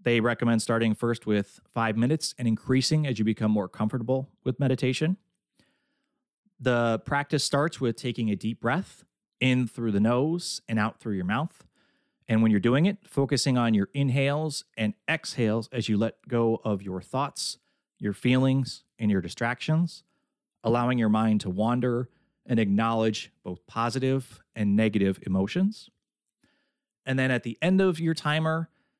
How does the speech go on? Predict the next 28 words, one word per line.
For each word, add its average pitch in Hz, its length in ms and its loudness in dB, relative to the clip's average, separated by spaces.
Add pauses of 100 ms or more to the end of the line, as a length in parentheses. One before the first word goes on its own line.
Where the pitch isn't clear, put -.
(160)
take 165 180 -2
a 180 60 2
moment 151 320 0
to - 100 -6
reflect 117 680 -4 (120)
on 127 120 0
your 110 160 4
experience, - 760 -6 (640)
staying 151 460 0
in 147 120 2
that 131 220 -2
present 127 460 -4
moment 123 400 0 (280)
and 101 220 -2
let 101 320 -4
go 104 540 0 (160)
of 101 100 -12
those 101 180 -4
past 107 400 -10
anxieties 104 840 -2 (220)
and 104 120 -4
future 101 300 -8
concerns. - 680 -8 (1080)
Now, 117 100 0
I'd 117 120 -2
love 147 120 -2
to 139 80 0
stay 131 380 0